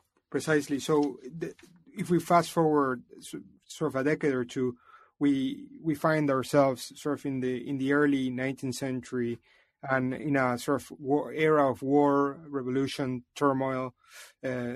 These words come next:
Spain has been invaded by Napoleon, right? So th-, they ca-,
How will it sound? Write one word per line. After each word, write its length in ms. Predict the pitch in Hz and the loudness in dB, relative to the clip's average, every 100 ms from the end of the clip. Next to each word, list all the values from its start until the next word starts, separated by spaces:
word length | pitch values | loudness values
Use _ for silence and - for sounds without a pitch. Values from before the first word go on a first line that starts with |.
| 131 | -10
Spain 400 | - - 147 139 | -14 0 2 2
has 140 | 127 | 0
been 160 | 139 139 | 0 0
invaded 440 | 135 131 131 131 | 0 0 0 -2
by 100 | 123 | -4
Napoleon, 800 | 127 123 143 139 135 131 127 123 | -4 -4 -2 -2 -2 -2 -4 -4
right? 280 | 123 135 131 | -4 -4 -4
So 260 | - 139 127 | -6 -6 -4
th-, 200 | 120 - - _ | -8 -14 -18 _
they 160 | 143 127 - | -6 -6 -6
ca-, 140 | - | -8